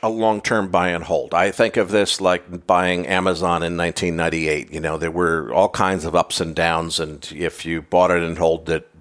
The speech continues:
for twenty years, you did <laughs> incredibly well. Um, I think that these guys are maybe going to really redefine how commodity futures and eventually other markets work. And I think it's just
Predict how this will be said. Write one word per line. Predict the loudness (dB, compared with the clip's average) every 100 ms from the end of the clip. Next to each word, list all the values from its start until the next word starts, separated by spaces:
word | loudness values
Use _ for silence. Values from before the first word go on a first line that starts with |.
| _
for | -14 -2 -2 -2 -6
twenty | -2 -2 0
years, | 0 0 -2 -6
you | -6 -12
did | -6 -8 -8
<laughs> |
incredibly | -14 -10 -2 0 0 -4 -4
well. | -4 -6 -10 -20 -20 -18 -18 -2
Um, | 2 4 2 -2 -12 -20 _ 2
I | 4
think | 2 2 4 4 2
that | 0 0
these | 0 -2 2
guys | 2 4 2 -2 -4
are | 0 2 2 0 -6
maybe | -8 -2 0 2 0 -2
going | -2 -2 -2 -2 -6
to | -6 -4 -2 -4 -6
really | -10 -8 2 4 4 2
redefine | 0 -4 -2 -4 0 0 0 -4
how | -8 -6 0 2 2 2 -2
commodity | 2 4 4 2
futures | 0 -2 -2 -2 0
and | 0
eventually | -2 -2 -2 0 -4 -4 -4 0
other | 2 2
markets | 2 0 0 -6 -8 -10
work. | -10 -2 0 0 -6 -18 -20 -20 -12
And | -2 2
I | 2
think | 2 2
it's | 0 0
just | -2 -4